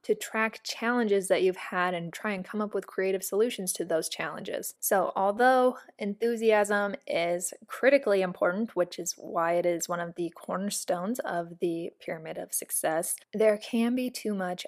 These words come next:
of a good thing. In the book specifically, it says that highs lead to lows. I always teach my teams in the beginning of the season, when we win and when we lose, our face should look the same.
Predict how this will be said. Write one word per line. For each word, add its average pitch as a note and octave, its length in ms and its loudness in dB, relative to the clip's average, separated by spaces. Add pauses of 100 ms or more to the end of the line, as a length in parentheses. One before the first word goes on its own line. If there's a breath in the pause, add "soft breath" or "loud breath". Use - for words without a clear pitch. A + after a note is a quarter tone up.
of E3+ 240 -6
a E3+ 160 -2 (100)
good D#3+ 300 -2
thing. - 320 -6 (200)
In A3+ 220 2
the A3+ 80 2
book G3+ 240 6
specifically, F3+ 800 -2
it B2 120 -2
says - 380 -2
that - 240 -4
highs G#3+ 720 -2 (140)
lead F#3+ 420 -2
to G3+ 80 -4
lows. D#3+ 640 2 (160 soft breath)
I G3 80 0
always G3 320 2
teach - 300 -4
my F#3+ 100 -4
teams F#3+ 400 -6
in F#3+ 60 -6
the F#3+ 80 -4
beginning F#3 320 0
of F3+ 80 -4
the F#3+ 80 -8
season, F3 480 -4
when E3 160 -8
we D#3+ 120 -8
win B3+ 540 0 (380)
and G3+ 100 -4
when G3+ 180 -2
we G#3 120 -2
lose, F3+ 400 0 (100)
our F3 140 0
face - 580 -6
should G#3 260 -4
look F3+ 400 0
the G3+ 60 -4
same. - 540 -4